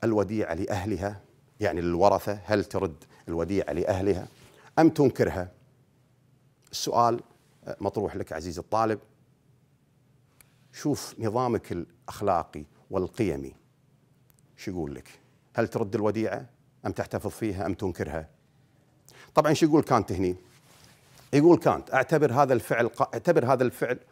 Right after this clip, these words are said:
قاعدة عامة لجميع الناس وأنت أحد الناس. ماذا تريد أن يكون سلوك الناس تجاه هذا الفعل؟ وماذا تريد أن يكون سلوك الناس لو أن تلك الوديعة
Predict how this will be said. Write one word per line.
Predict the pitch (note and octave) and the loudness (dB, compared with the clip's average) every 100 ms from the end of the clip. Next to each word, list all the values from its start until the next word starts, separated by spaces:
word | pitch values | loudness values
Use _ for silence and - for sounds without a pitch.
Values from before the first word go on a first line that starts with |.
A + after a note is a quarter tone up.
| _ _ C3 | _ _ 4
قاعدة | C#3+ A#2 G#2 | 6 6 2
عامة | A2+ A#2+ A2+ G#2+ - - | 2 0 0 -2 -6 -10
لجميع | - A2 A#2 E2+ | -2 0 2 0
الناس | F#2+ A2 B2+ - G#2+ | 0 -2 -2 -6 -6
وأنت | - D#3+ - | -2 -2 0
أحد | D#3 F#3 E3+ | 0 0 0
الناس. | G#3+ - - - _ _ _ _ _ - - | 2 2 0 -18 _ _ _ _ _ -20 -12
ماذا | F#2+ C3+ D#3 | 4 6 8
تريد | C#3+ D3+ D3+ - | 6 4 2 2
أن | C3 | 0
يكون | A#2 - B2+ | 0 0 -2
سلوك | - B2 - | 0 -4 -2
الناس | A2+ A#2+ A2+ | -2 -2 -4
تجاه | G#2 F#2 A2 G2 G2+ | -4 0 0 -2 -4
هذا | F#2+ F2 | -4 -4
الفعل؟ | - D2 C#2 - - | -8 -14 -14 -14 -6
وماذا | G2 A#2+ A#2+ B2 | 0 0 2 2
تريد | - A2 D3+ G2+ - | 0 2 2 2 -2
أن | G2 | -2
يكون | G#2+ F#2 A2+ | 0 -2 -2
سلوك | G2 G#2+ G#2 - | -2 -2 -4 -4
الناس | F#2 G#2+ G2+ - - _ _ _ _ G2+ | -2 0 -2 -4 -16 _ _ _ _ -2
لو | G#2 G2 A2 | 0 0 0
أن | F#2+ E2+ | -2 -2
تلك | - F#2 - | -4 -6 -6
الوديعة | E2+ E2+ F2+ F2+ D2+ F2+ | -4 -4 -4 -6 -6 -8